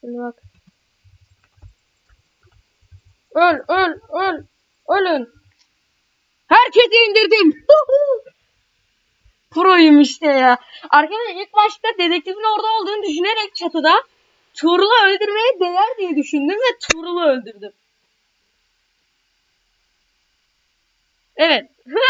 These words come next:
Tuğrul. İkimizin de bir kere şerefsizlik yapma hakkı olsun. Ben kullandım hakkımı.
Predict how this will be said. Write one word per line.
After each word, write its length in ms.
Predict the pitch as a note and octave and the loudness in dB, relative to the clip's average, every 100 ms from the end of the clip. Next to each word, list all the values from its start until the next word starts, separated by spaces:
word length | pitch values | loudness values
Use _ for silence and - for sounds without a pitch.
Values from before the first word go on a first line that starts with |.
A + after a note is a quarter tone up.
| B4+ A#4+ G#4 F#4+ C#5+ - _ _ - F#4+ G#4+ F#4 _ | 2 0 -4 -8 -8 -10 _ _ -12 -12 -12 -20 _
Tuğrul. 440 | D#4+ D#4 F#4 F4+ C#4+ _ _ _ _ _ _ _ _ _ _ _ _ _ _ _ _ _ _ _ - | -4 0 4 2 0 _ _ _ _ _ _ _ _ _ _ _ _ _ _ _ _ _ _ _ -14
İkimizin 440 | C#4 D#4+ E4 D#4+ | -12 -8 -8 -6
de 120 | F4+ E4 | -6 -6
bir 100 | - | -6
kere 240 | F4+ F4+ | -4 -4
şerefsizlik 500 | F4+ E4+ D#4+ E4+ D#4+ _ | -6 -8 -10 -14 -16 _
yapma 360 | D4 D#4+ E4 E4+ | -2 -2 2 2
hakkı 240 | E4 F4+ | 2 -2
olsun. 320 | E4 D4 E4+ | -4 -4 -6
Ben 160 | D#4 D4+ | -6 -6
kullandım 480 | - D4 D4 D4 C#4+ | -8 -2 -2 -2 -8
hakkımı. 380 | A#3 _ G#3 | -10 _ -20